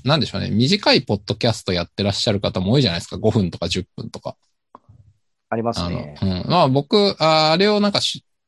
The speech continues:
Speaker 1: ん？二日に一回とかやってらっしゃる方すげえなって思うんですけど、なんか自分が聞く方としては、
Speaker 2: うん。
Speaker 1: 一時間とか二時間とかのやつを週に一回とか出してくれると、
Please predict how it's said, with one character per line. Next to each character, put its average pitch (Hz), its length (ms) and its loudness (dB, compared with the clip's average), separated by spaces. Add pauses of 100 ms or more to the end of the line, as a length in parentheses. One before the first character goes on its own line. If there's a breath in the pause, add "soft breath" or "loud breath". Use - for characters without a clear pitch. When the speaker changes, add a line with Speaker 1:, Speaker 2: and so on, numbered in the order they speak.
(200)
Speaker 1:
ん？ 185 100 -4
二 - 260 -20
日 139 120 0
に 131 80 0
一 123 100 -4
回 135 180 2
と 101 80 -2
か 87 60 -2
や 87 100 -4
っ - 60 -14 (200)
て 101 100 0
ら 95 120 2
っ - 40 -6
し - 180 0
ゃ 98 40 4
る 82 140 -2
方 - 220 -8
す - 200 -6
げ 113 140 4
え 104 60 0
な 107 100 -2
っ 101 60 -8 (220)
て 98 80 -4
思 101 180 0
う 104 40 0
ん - 20 0
で 92 60 -4
す - 80 -12
け 101 120 -6
ど、 101 120 -6
な 139 60 -2
ん 160 40 -2
か 123 80 -6
自 120 160 2
分 233 240 0
が 262 100 0
聞 - 180 -12
く 226 120 2
方 247 220 2
と 240 100 -2
し - 120 -4
て 175 120 0
は、 143 300 4 (400 soft breath)
Speaker 2:
う 107 60 -10
ん。 98 140 -10
Speaker 1:
一 143 220 0
時 151 260 2
間 117 480 2 (360)
と 101 80 -4
か 101 120 0
二 101 160 4
時 117 200 2
間 98 260 2
と 98 120 -8
か 98 140 -4
の 95 100 0
や 92 140 -4
つ - 160 -10
を 90 80 -2
週 107 260 2
に 90 120 2
一 - 120 -6
回 98 200 2
と - 80 -4
か 90 80 -2
出 101 140 2
し - 80 0
て - 80 -4
く 92 120 -2
れ 87 100 0
る 90 140 -4
と、 - 280 -10